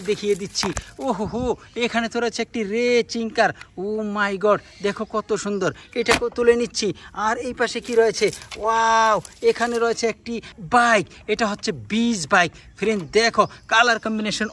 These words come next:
অনেক সুন্দর। ভিডিওতে লাইক দাও, কমেন্টস করো, চ্যানেলটিকে সাবস্ক্রাইব করো। আমি না নিয়ে নিচ্ছি আমার ব্যাগের ভিতরে। আর এখানে কি রয়েছে? ওয়াও, ফ্রেন্ড, দেখো এখানে রয়েছে একটি জিপ কার। Oh my God, ইয়ে তো মিলিটারি জিপ কার।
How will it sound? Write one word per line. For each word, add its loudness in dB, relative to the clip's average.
অনেক 0
সুন্দর। -2
ভিডিওতে -2
লাইক 2
দাও, -4
কমেন্টস -8
করো, -6
চ্যানেলটিকে -8
সাবস্ক্রাইব -4
করো। 2
আমি 2
না 2
নিয়ে 0
নিচ্ছি -8
আমার -8
ব্যাগের 2
ভিতরে। -4
আর 0
এখানে -2
কি -4
রয়েছে? 2
ওয়াও, 4
ফ্রেন্ড, -2
দেখো -2
এখানে -2
রয়েছে -2
একটি -8
জিপ 0
কার। 4
Oh -6
my -2
God, 4
ইয়ে 2
তো 4
মিলিটারি 2
জিপ -4
কার। 6